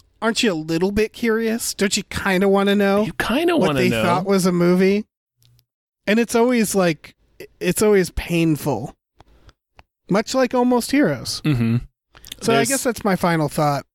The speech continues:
Speaker 2: There are, there are a few things worse than a bad comedy. <laughs>
Speaker 1: Yeah, and it's, the thing is, is that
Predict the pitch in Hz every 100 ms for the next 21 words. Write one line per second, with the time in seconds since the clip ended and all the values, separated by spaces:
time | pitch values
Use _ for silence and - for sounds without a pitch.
0 | _ - 160 165 156 139 127 117 - -
1 | - - - 151 151 127 - 165 135 127
2 | 113 101 - 101 95 - 95 87 90 85
3 | - 107 - 135 160 - - _ _ _
4 | _ - - - - - 214 226 170 -
5 | 240 277 - - 240 277 - 359 381 359
6 | 285 254 262 220 -